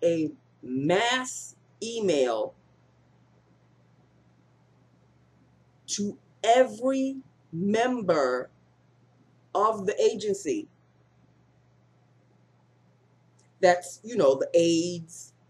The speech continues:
and the patients, the patients' families, anybody who's got us on their email or, y-, you know, their work phone or whatever, sent a mass email. Oh, but wait,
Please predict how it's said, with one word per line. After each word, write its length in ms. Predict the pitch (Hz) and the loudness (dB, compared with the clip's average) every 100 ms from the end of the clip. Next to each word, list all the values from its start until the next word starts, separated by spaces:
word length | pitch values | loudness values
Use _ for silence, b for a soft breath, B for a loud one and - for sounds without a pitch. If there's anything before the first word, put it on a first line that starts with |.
| _ _ _ _ _ _ _ _ - | _ _ _ _ _ _ _ _ 0
and 320 | 185 185 180 | 4 4 4
the 80 | 180 | 0
patients, 960 | 196 180 165 185 170 - - - - _ _ _ _ _ _ | 4 4 2 -2 -4 -6 -16 -20 -20 _ _ _ _ _ _
the 40 | 131 | -2
patients' 480 | 165 139 135 127 | -2 0 -4 -6
families, 800 | - 185 180 170 175 165 165 - - _ _ _ _ _ _ - | 0 2 2 2 0 -2 -8 -16 -20 _ _ _ _ _ _ -2
anybody 400 | 214 226 214 202 | 0 2 4 4
who's 220 | 208 180 | 2 2
got 180 | 190 175 | 4 4
us 240 | 165 - | 2 -4
on 200 | 175 165 | -4 -2
their 200 | 160 165 156 | 0 0 0
email 480 | 175 180 170 170 170 | -4 -2 0 2 0
or, 400 | 147 151 147 135 - _ _ _ _ _ _ _ _ _ _ _ | 2 4 4 2 -2 _ _ _ _ _ _ _ _ _ _ _
y-, 160 | 165 156 165 | -4 -4 -2
you 100 | 165 | -2
know, 80 | |
their 160 | 147 139 | 2 4
work 260 | 131 160 - | 4 0 -2
phone 280 | 180 160 156 | -4 -2 0
or 100 | 135 | 2
whatever, 380 | 156 170 175 196 _ _ _ _ _ _ b b b b | 4 2 0 -6 _ _ _ _ _ _ b b b b
sent 400 | - - 262 262 | 0 6 6 6
a 60 | |
mass 440 | 196 208 226 226 - | 0 0 -2 -4 -8
email. 520 | 220 208 185 170 151 - _ _ _ | -8 -4 -2 -2 -4 -10 _ _ _
Oh, 160 | 190 180 | 2 4
but 160 | 165 | 2
wait, 300 | 165 185 - | -2 -4 -6